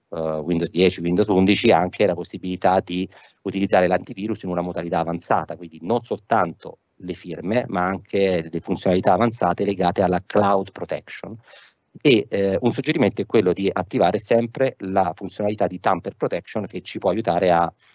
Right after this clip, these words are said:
eh, impedire che un attaccante con un livello di privilegi alto, che magari ha compromesso una macchina, possa disabilitare gli strumenti di security a bordo dell'endpoint stesso. Quindi, eh, il tema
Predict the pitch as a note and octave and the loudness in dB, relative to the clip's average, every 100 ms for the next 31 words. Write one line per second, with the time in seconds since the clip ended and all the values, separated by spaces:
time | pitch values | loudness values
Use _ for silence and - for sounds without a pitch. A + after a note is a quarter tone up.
0 | _ _ E2+ A#2+ A2 - B2 G2 A#2 G#2+ | _ _ -8 0 0 2 2 4 2 2
1 | F#2 F2+ G2 - A#2+ G2 F2 E2 E2 E2+ | 0 0 -4 -2 0 0 -2 -10 -10 -10
2 | E2+ G2 F#2 F2 F#2 F2+ E2+ D#2+ G#2 D#2+ | -8 -6 -6 -8 -6 -2 -2 2 2 2
3 | E2+ _ G2+ G2+ E2 D#2 D#2+ F#2 - E2+ | -2 _ 0 0 0 -2 0 0 0 -4
4 | - F#2+ F2 - A#2 G2+ - - F#2+ F#2+ | -2 -2 0 2 2 2 0 -2 0 0
5 | - - - A2+ G#2+ A#2+ F2+ F#2 G#2+ G#2+ | -4 -8 2 2 2 -2 -2 -6 -6 -4
6 | F#2 G2+ F2 G2 F2 - - E2 F#2+ E2 | -4 -4 -8 -8 -6 -8 -14 -14 -12 -12
7 | D#2 F2 - G2+ F#2 E2+ E2 D#2+ D2+ - | -12 -8 -6 -2 -2 -2 -4 -6 -8 -8
8 | - - - - - - - _ _ _ | -8 -8 -18 -20 -18 -18 -20 _ _ _
9 | _ _ _ _ _ _ _ _ _ _ | _ _ _ _ _ _ _ _ _ _
10 | _ _ _ _ _ _ _ - G#2 F#2 | _ _ _ _ _ _ _ 4 6 4
11 | - G#2+ G#2 G2+ G2+ B2 B2 E3 D#3+ B2+ | 2 4 6 6 4 2 2 4 6 4
12 | A#2+ A2 G#2 | 4 2 0